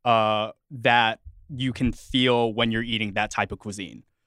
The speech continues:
So one element of mala is the numbing and the other one is the spice. And so basically you're combining ma and la. And so that essentially fuses these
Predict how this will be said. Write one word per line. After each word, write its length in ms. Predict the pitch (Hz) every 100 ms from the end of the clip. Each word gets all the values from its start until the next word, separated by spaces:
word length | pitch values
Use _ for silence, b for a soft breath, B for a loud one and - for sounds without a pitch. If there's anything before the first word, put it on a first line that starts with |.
| _ _
So 340 | - 190 160 151
one 440 | 139 139 160 202
element 500 | 170 175 170 160 143
of 320 | 143 135 113 -
mala 560 | 147 127 123 117 113
is 500 | 113 120 113 104 - -
the 80 |
numbing 460 | 120 117 120 123 123
and 140 | 131 120
the 80 | 120
other 160 | 127
one 220 | 123 113
is 140 | 107 -
the 100 | 104
spice. 540 | - 101 92 - - - _ -
And 120 | 113
so 520 | - 117 110 110 104 - - _ _ -
basically 380 | 151 147 165 156
you're 180 | 131
combining 500 | 131 147 131 131 123
ma 400 | 117 123 131 139 135
and 280 | 127 117
la. 300 | 113 113 98 82 _ _ _ _
And 260 | 123 117 107
so 480 | - 135 120 117 113 110
that 400 | 123 127 127 - _ _ _ _
essentially 600 | 139 - 143 - 131 120
fuses 600 | 107 - 131 120 120 107
these 480 | 123 113 104 - -